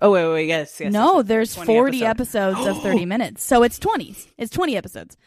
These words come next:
Speaker 1: So
Speaker 2: which
Speaker 1: it's
Speaker 2: is
Speaker 1: like
Speaker 2: longer.
Speaker 1: a, like a Joseon, um, you know, historical drama.
Speaker 2: Exactly. Historical dramas are always longer 'cause they have all those
Speaker 1: Twenty.
Speaker 2: extra,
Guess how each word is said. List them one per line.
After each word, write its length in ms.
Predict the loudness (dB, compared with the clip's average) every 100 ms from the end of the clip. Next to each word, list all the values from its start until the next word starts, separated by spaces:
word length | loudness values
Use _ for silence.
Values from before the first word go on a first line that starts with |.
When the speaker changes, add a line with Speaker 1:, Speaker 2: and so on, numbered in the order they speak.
| _
Speaker 1:
So 160 | -2 2
Speaker 2:
which 60 |
Speaker 1:
it's 40 | 4
Speaker 2:
is 60 |
Speaker 1:
like 80 | 6
Speaker 2:
longer. 400 | 8 8 6 2
Speaker 1:
a, 240 | -6 _ 2
like 140 | 6
a 80 | 6
Joseon, 600 | 8 8 8 4 4 2 0
um, 340 | 0 0 -2 -6 _ _ _ _ _
you 100 | -4
know, 100 | 0
historical 420 | 0 0 0 0
drama. 340 | 0 0 0 -4 -4
Speaker 2:
Exactly. 420 | -2 2 2 4 4
Historical 420 | 4 2 0 2
dramas 300 | 4 4 4
are 40 |
always 180 | 4 2
longer 320 | 2 0 0
'cause 140 | 0 0
they 80 |
have 100 | 2
all 200 | 2 4
those 80 | 4
Speaker 1:
Twenty. 240 | 6 6 4
Speaker 2:
extra, 180 | 2